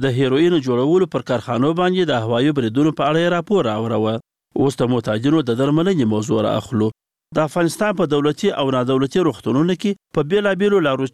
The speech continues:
چارو د معتادینو درملنه کیږي. له دې لارو چارو څخه یوه یې هم عارضي درملنه ده چې ډاکټران یې دومره ګټوره نه بولي. د عامې روغتیا وزارت د نشي موادو د غوښتنې کمولو رئیس شاپور یوسف وایي چې د کافي بودیجې نشتوالي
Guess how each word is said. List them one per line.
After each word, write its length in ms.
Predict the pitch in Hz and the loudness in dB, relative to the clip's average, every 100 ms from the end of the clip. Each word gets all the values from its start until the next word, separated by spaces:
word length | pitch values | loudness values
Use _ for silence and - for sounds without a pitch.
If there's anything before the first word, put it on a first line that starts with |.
| 180 | -2
چارو 260 | 185 185 165 | 0 2 2
د 80 | 131 | 2
معتادینو 460 | 117 110 120 151 170 170 | 0 0 0 2 2 2
درملنه 460 | 170 190 208 139 104 | 0 0 2 0 -2
کیږي. 320 | 107 104 110 104 - _ - | -4 -2 -2 -2 -6 _ -4
له 80 | 120 117 | -2 2
دې 160 | 156 147 | 0 0
لارو 180 | 117 107 143 | -2 -4 -2
چارو 200 | 151 151 | -2 -2
څخه 260 | 170 151 139 | -4 -2 0
یوه 180 | 113 139 143 | 2 2 0
یې 60 | 135 | 0
هم 160 | 160 117 | 0 0
عارضي 340 | 110 123 160 123 | 0 0 0 0
درملنه 460 | 110 107 123 156 165 | 0 0 0 0 0
ده 60 | 160 | -2
چې 140 | 175 117 | -2 -2
ډاکټران 380 | 107 113 127 135 | -2 -2 0 0
یې 80 | 131 | 0
دومره 220 | 151 151 143 | 2 0 0
ګټوره 420 | 156 160 165 180 196 | -2 0 0 2 0
نه 60 | 117 | 0
بولي. 280 | 107 104 104 - _ _ - | 0 0 -2 -4 _ _ -10
د 100 | 131 175 | -2 0
عامې 240 | 202 196 | 0 -2
روغتیا 320 | 143 - 202 175 | -2 -2 0 0
وزارت 360 | 127 156 180 135 | 0 0 -2 -2
د 100 | 123 | -2
نشي 260 | 113 170 151 | 0 0 2
موادو 380 | 135 160 147 120 | 2 0 0 -2
د 100 | 117 | -2
غوښتنې 440 | 113 - 170 156 - | -4 -2 0 0 0
کمولو 440 | 113 110 147 151 117 | 0 2 2 2 2
رئیس 240 | 143 143 120 | 0 -2 -4
شاپور 340 | 104 160 123 | -2 0 0
یوسف 340 | 110 - 156 104 | 0 -2 -4 -2
وایي 260 | 117 143 | 0 0
چې 180 | 170 196 214 _ _ 151 | 0 -2 -4 _ _ -6
د 80 | 156 | -2
کافي 260 | 170 185 208 | -2 0 0
بودیجې 420 | 175 151 170 196 139 | 0 0 0 0 -2
نشتوالي 420 | - 170 180 | -2 -2 0